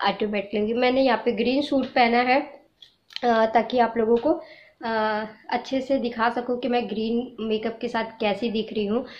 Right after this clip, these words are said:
तो चलिए एक दो मैं short video ले लेती हूँ, कुछ photo click कर लेती हूँ ताकि आपको देखने में आसानी हो। बाय बाय।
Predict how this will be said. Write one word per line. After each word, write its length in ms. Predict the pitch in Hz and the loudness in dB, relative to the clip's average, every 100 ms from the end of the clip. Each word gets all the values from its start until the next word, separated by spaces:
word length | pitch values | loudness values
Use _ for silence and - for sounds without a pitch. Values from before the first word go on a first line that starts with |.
| - - | -16 -10
तो 60 | |
चलिए 300 | 214 226 240 | -4 0 4
एक 280 | 285 262 202 | 4 2 0
दो 140 | 240 233 | 2 2
मैं 160 | 233 | 2
short 300 | 233 226 220 | -2 0 0
video 280 | 220 240 254 | 0 0 0
ले 160 | 254 247 | 2 2
लेती 280 | 247 247 | 2 0
हूँ, 200 | 247 247 | -2 0
कुछ 200 | 247 233 - | -2 -4 -4
photo 220 | 220 214 | -4 0
click 320 | 247 240 247 247 | 0 0 0 2
कर 60 | |
लेती 300 | 240 233 240 | 4 2 2
हूँ 120 | 262 | -2
ताकि 400 | 277 220 - 262 | 0 -2 -4 -4
आपको 440 | 254 214 - 277 285 - - - 202 | -2 -2 2 2 0 -10 -20 -6 2
देखने 340 | 214 214 226 | 2 2 0
में 240 | 240 262 226 | 0 -2 -4
आसानी 460 | 208 208 202 208 | -6 -4 -2 -2
हो। 120 | 208 | -2
बाय 720 | 214 - - _ _ _ - - | -4 -10 -20 _ _ _ -8 -8
बाय। 300 | - - | -14 -20